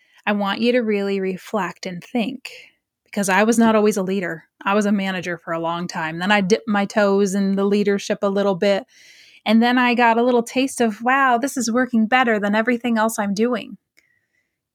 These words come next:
And then I tried to get more and more leadership. I know covid set us spiraling backwards. Um, it took a while to get back from that. But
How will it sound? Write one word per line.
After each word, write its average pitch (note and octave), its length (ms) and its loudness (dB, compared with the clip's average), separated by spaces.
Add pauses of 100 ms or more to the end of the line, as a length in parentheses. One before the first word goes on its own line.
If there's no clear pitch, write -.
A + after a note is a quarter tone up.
And A3 120 2
then G#3+ 140 2
I G3 140 2
tried G3+ 360 0
to F#3 440 -4
get - 200 -8
more F3+ 340 -4
and F3 100 -4
more F3 220 -4
leadership. F#3 520 -6
I G3 120 2
know G3 180 2
covid F#3+ 480 0
set F#3 260 -2
us F3+ 120 -6
spiraling E3+ 640 -2
backwards. - 680 -2 (640)
Um, F3+ 240 -2
it G3 120 -4
took A3 180 0
a G#3+ 40 4
while F#3+ 340 4
to G3 80 0
get G3 180 -8
back F#3 280 0
from F3 200 -4
that. F#3 260 -12 (1300)
But - 240 2